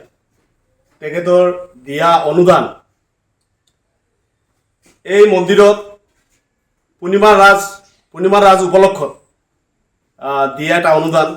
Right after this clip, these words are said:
আমি কমিটিৰ হাতত, আহ, দিবৰ কাৰণে, কমিটিৰ হাতত তুলি দিবৰ কাৰণে আমি আহিছো। লগত আছে আমাৰ এই মণ্ডপৰ পৰিচালনা কমিটি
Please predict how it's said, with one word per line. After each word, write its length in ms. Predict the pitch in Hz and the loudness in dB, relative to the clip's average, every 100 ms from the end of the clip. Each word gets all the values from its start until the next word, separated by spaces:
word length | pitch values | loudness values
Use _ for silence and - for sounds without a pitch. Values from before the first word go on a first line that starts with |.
| _ _ _ | _ _ _
আমি 240 | 135 156 | -14 -12
কমিটিৰ 380 | 151 156 156 165 | -10 -10 -8 -8
হাতত, 260 | 156 156 151 - _ _ _ _ _ _ | -8 -8 -10 -14 _ _ _ _ _ _
আহ, 100 | 135 | -16
দিবৰ 260 | 135 139 151 | -12 -8 -2
কাৰণে, 280 | 156 156 151 | 0 0 -2
কমিটিৰ 340 | 147 151 156 | -6 -8 -6
হাতত 180 | 160 160 156 | -6 -8 -12
তুলি 160 | 147 | -12
দিবৰ 200 | 156 151 | -12 -8
কাৰণে 240 | 147 151 147 | -6 -4 -4
আমি 140 | 151 | -4
আহিছো। 320 | 151 156 151 233 - _ _ _ _ _ - | -6 -6 -4 -6 -6 _ _ _ _ _ -12
লগত 280 | 151 175 185 | -8 -4 -4
আছে 200 | 180 180 | -4 -4
আমাৰ 300 | 170 175 170 - - _ _ _ | -2 0 0 -4 -14 _ _ _
এই 120 | 151 185 | -10 -6
মণ্ডপৰ 420 | 180 180 180 185 | -4 -2 -4 -4
পৰিচালনা 500 | 165 165 175 175 175 | -6 -10 -8 -4 -4
কমিটি 400 | 170 170 175 196 | -6 -4 -4 -2